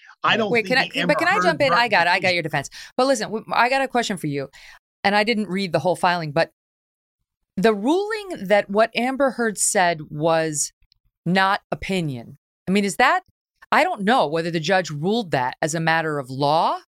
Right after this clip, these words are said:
Speaker 3: or whether the judge, was that one of the questions to the jury? Maybe we can go and check, uh, during the commercial break. But would that have been a matter for the jury to decide or for the judge to decide whether this is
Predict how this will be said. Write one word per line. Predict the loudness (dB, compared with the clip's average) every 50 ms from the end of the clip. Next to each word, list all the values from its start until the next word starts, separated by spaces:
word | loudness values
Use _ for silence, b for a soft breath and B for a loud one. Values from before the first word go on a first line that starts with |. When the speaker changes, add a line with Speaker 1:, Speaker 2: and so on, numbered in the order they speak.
| _ _ _ B B B B B
Speaker 3:
or | 0 0 0
whether | 2 2 2 2 0 -2
the | -4 -2
judge, | 0 2 2 2 2 0 -4 -12 -14 _ _ -6
was | -6 0 2
that | 4 4 4 2 _
one | -8 -4 0 0 0
of | 0
the | 0
questions | 0 2 2 2 0 -2 -6 -6 -4
to | -4 -4
the | -4 -4
jury? | -2 -2 -2 0 -2 -2
Maybe | -4 -4 -4 -4
we | -4
can | -4 -2
go | -2 -2 -2
and | -2 -2
check, | -2 -2 -2 -4 -10 -10 -6
uh, | -4 -2 -2 -2 -4
during | -4 -4 -4 -4 -4
the | -6 -8
commercial | -8 -8 -6 -6 -6 -6
break. | -6 -8 -6 -4 -4
But | -4 -4 -4 _ B B B B B B _ _ -20 -12 _ 0
would | 2 4
that | 4 4 4
have | 2 0
been | 0 0
a | 2
matter | 2 0 0 0 -2
for | -4 -4
the | -4 -4
jury | -4 -4 -4 -4 -2 -2 -2 -4 -4 -6
to | -6 -4
decide | -2 -2 0 0 0 0 0 0 -2 -4 -4 -4
or | -6 -4
for | -4 -4 -4
the | -4
judge | -2 0 0 0 0 0 -4 -8
to | -8
decide | -8 -6 -2 0 0 0 -2 -4 -8 -4
whether | -2 -2 0 0 -2
this | -4 -4 -4 -2
is | -2 -2 -2 -2 -4 -6